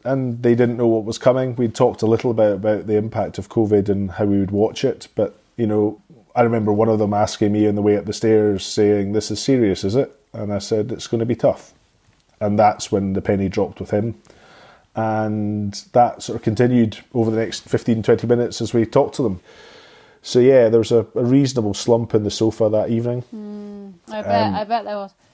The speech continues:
Speaker 1: You know, that, that feeling of, of sort of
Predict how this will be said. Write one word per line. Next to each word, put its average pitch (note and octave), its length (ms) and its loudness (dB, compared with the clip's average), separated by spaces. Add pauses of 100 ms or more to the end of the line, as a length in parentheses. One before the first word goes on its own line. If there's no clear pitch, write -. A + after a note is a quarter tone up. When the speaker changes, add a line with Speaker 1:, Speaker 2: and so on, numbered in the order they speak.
Speaker 1:
You A#2 160 -2
know, A2 120 4
that, A2 260 2
that A#2 180 2
feeling B2+ 380 4
of, - 340 -2
of A#2+ 160 -4
sort G#2+ 220 2
of G2+ 400 0